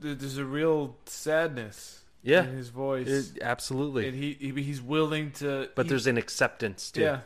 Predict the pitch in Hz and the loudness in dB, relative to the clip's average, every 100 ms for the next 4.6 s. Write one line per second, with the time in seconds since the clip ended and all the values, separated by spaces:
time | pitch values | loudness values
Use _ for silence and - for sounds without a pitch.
0 | - - - 185 180 139 190 180 143 127 | -12 -6 0 2 2 2 6 6 6 2
1 | 139 127 139 127 131 135 135 127 127 127 | 0 0 -2 -6 -4 -2 -4 -8 -6 -6
2 | 120 117 - 139 - 135 123 - - - | -4 -6 -6 -6 -6 -8 -8 -10 -18 -20
3 | - - - - - - 139 147 139 147 | -20 -20 -20 -20 -20 -18 -10 -6 -4 -4
4 | 143 151 151 160 180 196 | -4 -4 0 0 0 -6